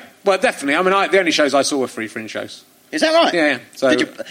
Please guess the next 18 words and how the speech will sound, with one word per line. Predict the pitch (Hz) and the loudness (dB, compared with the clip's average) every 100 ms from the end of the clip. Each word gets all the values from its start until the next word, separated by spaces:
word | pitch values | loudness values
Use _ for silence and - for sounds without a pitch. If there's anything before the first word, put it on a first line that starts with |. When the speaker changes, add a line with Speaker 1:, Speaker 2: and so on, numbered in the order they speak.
| - | -6
Speaker 2:
and, | - 214 | 0 2
Speaker 1:
I | |
Speaker 2:
and | - | 2
Speaker 1:
didn't | 196 | 2
Speaker 2:
the | 190 | 2
irony | 202 214 185 | 4 4 4
is, | 202 196 - | 2 2 -2
<laughs> | - | -2
they're | 214 | 0
the | 185 | 2
only | 202 202 | 4 4
ones | 185 175 | 2 2
you | |
pay | 196 190 185 | 0 2 2
to | |
get. | 151 170 185 | 2 0 0
Speaker 1:
Yeah, | 220 196 185 | 0 0 0
yeah, | 208 | 0